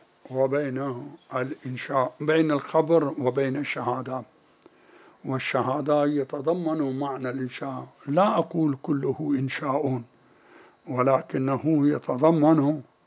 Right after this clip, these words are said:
معنى الإنشاء. ولم أجد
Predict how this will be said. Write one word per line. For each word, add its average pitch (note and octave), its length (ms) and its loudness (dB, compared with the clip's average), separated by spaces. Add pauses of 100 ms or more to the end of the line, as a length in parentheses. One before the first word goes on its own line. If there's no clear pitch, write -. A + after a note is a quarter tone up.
(160)
معنى D3 580 6 (440)
الإنشاء. C3+ 680 0 (2500)
ولم D#3 500 6
أجد D#3+ 720 4